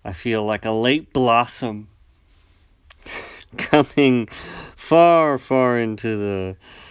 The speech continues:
fall. But here I am, finding my path through many frequent failures over the years. See, before my time, when I knew of this thing called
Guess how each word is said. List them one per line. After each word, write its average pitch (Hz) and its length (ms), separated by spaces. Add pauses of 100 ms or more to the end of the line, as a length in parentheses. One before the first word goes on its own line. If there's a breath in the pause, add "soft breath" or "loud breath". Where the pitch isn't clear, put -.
(160 loud breath)
fall. 110 680 (640)
But 113 140
here 139 260
I 127 80
am, 113 580 (600 soft breath)
finding 139 520
my 117 180
path 110 600 (220)
through - 220
many 120 320
frequent - 600
failures 98 640
over 98 180
the 98 140
years. 92 720 (2750 loud breath)
See, 120 320
before 127 440
my 117 220
time, 110 640 (580)
when 107 220
I 110 160
knew 107 240
of 104 140
this 104 220
thing 104 300
called 101 420